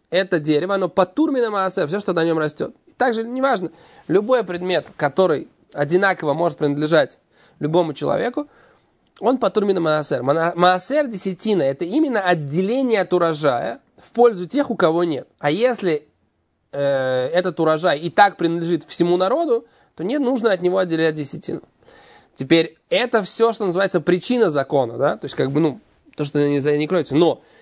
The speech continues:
формулировка закона, она такая, что эфкер патур мин маасер, то есть "ничейное",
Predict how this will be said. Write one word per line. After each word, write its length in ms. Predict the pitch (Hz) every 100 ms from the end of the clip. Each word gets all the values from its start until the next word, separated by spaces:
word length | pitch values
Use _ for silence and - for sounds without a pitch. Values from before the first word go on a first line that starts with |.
| - - _
формулировка 720 | - 151 175 196 285 294 208
закона, 640 | 170 165 185 156 151 - - _ _ _ -
она 180 | 135 160
такая, 400 | 190 185 165 143
что 280 | - 135 -
эфкер 440 | 190 302 - 226 185
патур 300 | 165 185 220
мин 220 | 202 180
маасер, 440 | 165 160 - 143
то 80 | -
есть 180 | 127 -
"ничейное", 800 | - 165 190 - 147 131 156 233